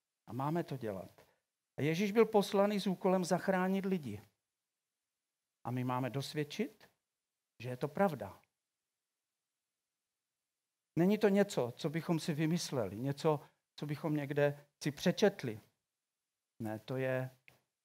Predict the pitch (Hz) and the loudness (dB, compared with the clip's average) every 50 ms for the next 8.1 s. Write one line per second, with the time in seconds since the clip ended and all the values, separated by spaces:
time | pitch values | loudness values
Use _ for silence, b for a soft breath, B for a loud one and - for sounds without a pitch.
0 | _ - 139 139 131 127 - - 160 151 - - - - 185 175 - - 123 113 | _ -6 -4 -2 -2 -2 -2 -2 -2 -2 -2 -4 0 2 2 2 0 -2 -4 -6
1 | 104 - - _ _ _ _ _ _ _ - 135 131 - - 165 160 - - - | -6 -10 -18 _ _ _ _ _ _ _ -4 -4 -4 -4 -6 -6 -6 -6 -8 -2
2 | - 208 196 196 190 165 151 147 139 - 165 156 165 165 - - 175 156 - - | 2 2 2 2 2 0 0 0 -2 -2 0 0 0 -2 -2 -2 -4 -4 -2 -2
3 | 185 175 165 - 156 139 - - 165 160 - 175 175 175 - - - 190 185 - | -2 -2 -2 -2 -4 -2 2 2 2 2 2 0 -2 -2 -2 0 0 0 2 2
4 | 196 196 190 202 214 226 247 262 254 - - - 101 98 - _ _ _ _ _ | 2 2 2 2 2 2 0 -2 -4 -6 -8 -12 -12 -14 -16 _ _ _ _ _
5 | _ _ _ _ _ _ _ _ _ _ _ _ _ _ _ _ _ _ _ _ | _ _ _ _ _ _ _ _ _ _ _ _ _ _ _ _ _ _ _ _
6 | _ _ _ _ _ _ _ _ _ _ _ _ - B B B B _ _ - | _ _ _ _ _ _ _ _ _ _ _ _ -20 B B B B _ _ 2
7 | 139 165 165 202 214 220 226 220 208 214 220 208 196 - 190 180 - - 196 196 | 4 6 6 6 6 6 6 6 6 6 6 6 8 6 6 6 8 8 8 8
8 | 208 226 | 8 6